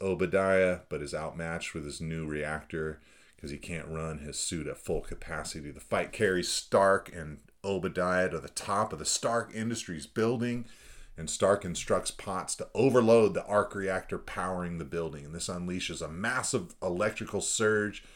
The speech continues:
that causes Obadiah and his armor to fall into the exploding reactor, killing him. The next day at a press conference, Stark publicly admits to being the superhero the press has dubbed Iron Man, because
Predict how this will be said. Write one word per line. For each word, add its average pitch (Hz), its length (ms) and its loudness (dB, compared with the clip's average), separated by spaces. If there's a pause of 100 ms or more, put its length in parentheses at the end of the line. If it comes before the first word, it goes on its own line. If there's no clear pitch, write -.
(220)
that 85 140 -6
causes 90 480 -2
Obadiah 95 640 4
and 120 240 2
his 107 140 0
armor 90 260 2
to 87 80 -2
fall 98 400 4
into 85 220 -4
the 73 120 -8
exploding 117 680 4
reactor, 90 440 -2
killing 104 380 0
him. 95 260 0 (480)
The 80 80 -8
next 98 280 0
day 95 160 8
at 87 80 6
a 85 40 4
press - 280 2
conference, 85 540 -4
Stark - 460 -2
publicly 135 580 4
admits 120 600 0 (400)
to 80 100 -12
being 90 340 -4
the 78 40 -6
superhero 104 840 0
the - 80 -6
press - 720 -6
has 73 180 -10
dubbed 78 500 -6 (520)
Iron 69 340 -10
Man, - 240 -18
because 85 460 -4